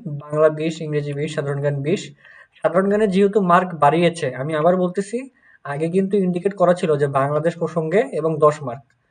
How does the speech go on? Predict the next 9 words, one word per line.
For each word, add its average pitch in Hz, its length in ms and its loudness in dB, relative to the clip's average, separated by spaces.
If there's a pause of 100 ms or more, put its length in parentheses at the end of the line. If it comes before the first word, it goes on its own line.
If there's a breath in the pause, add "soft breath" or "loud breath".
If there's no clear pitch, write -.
(360)
পরের 190 120 6
সার্কুলারে 208 580 2 (800)
দশ 151 300 6
মার্ক 185 160 -2
বাড়িয়েছে 175 480 4
এবং 185 240 2
কিছু 190 220 -2
ইন্ডিকেট 170 340 0
করেনি। 127 340 0